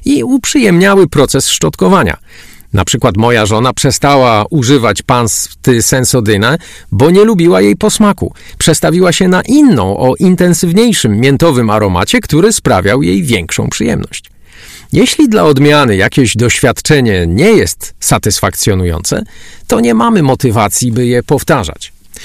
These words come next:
W trakcie moich badań natknąłem się na historię pewnej kobiety, która miała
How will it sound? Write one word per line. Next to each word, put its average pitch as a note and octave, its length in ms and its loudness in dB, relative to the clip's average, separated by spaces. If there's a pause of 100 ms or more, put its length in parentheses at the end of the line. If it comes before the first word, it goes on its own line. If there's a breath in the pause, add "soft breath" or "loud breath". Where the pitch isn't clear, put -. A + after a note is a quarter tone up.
(260 loud breath)
W - 100 -18
trakcie B2+ 460 0
moich B2 380 0
badań A2+ 340 -2
natknąłem D3 580 0
się C#3 180 0
na A#2+ 280 0 (140)
historię F#3+ 460 -2
pewnej C3 300 0
kobiety, A#2 540 -2
która F#2+ 380 -4 (120)
miała G#2+ 420 0